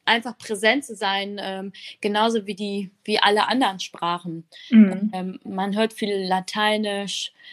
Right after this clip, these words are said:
Speaker 1: ähm, oder was auch immer, aber, ähm,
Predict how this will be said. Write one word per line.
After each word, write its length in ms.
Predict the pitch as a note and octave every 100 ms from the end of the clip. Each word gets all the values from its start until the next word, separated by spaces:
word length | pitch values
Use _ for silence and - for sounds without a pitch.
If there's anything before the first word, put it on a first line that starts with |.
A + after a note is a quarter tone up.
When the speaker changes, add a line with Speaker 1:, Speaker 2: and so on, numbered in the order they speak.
| -
Speaker 1:
ähm, 680 | - G3+ F#3+ F#3+ F#3+ F#3+ F#3 - _ _ _ _ _
oder 220 | A3 G#3+
was 160 | G#3
auch 100 | G3
immer, 300 | F#3 A#3 G3+
aber, 320 | F#3 F3+ F#3 -
ähm, 360 | F#3+ F#3 F#3